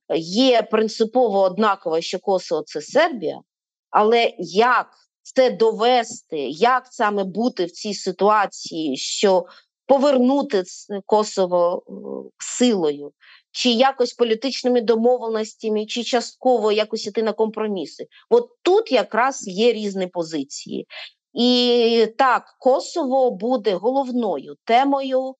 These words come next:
для Сербії, м, на виборах. Ва-, важливо,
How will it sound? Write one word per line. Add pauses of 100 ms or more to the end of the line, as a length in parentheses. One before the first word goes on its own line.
для
Сербії,
м, (560)
на
виборах. (340)
Ва-, (120)
важливо,